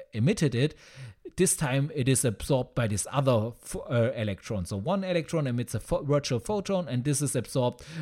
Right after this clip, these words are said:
by the second electron. So if you, as a side note, this is actually how forces do work. So in, uh, on a subatomic level, forces work in such a way that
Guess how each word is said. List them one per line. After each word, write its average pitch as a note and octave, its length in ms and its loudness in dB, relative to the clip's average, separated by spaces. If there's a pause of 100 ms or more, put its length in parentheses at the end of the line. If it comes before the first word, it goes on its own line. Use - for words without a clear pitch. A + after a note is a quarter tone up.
by A#2+ 80 0
the G#2+ 80 0
second G#2 380 -4
electron. F2+ 560 -10 (480)
So C3+ 440 4
if D3 200 -4
you, C3 420 0 (320)
as A#2 140 0
a A2+ 60 0
side E3+ 240 2
note, C#3 300 4 (380)
this E3 140 4
is D3 200 0
actually C3 460 0
how G#2+ 100 2
forces - 600 -4
do B2 120 -2 (140)
work. F2+ 300 -6
So G#2 200 -2
in, G#2 100 2 (400)
uh, C3 560 2
on A#2 80 6
a G#2+ 240 2 (140)
subatomic C3+ 580 4
level, C#3+ 440 2 (220)
forces D#3+ 420 2
work A#2+ 220 2
in A#2 180 2
such - 260 -6
a D3 40 4
way B2 200 2
that A2+ 220 2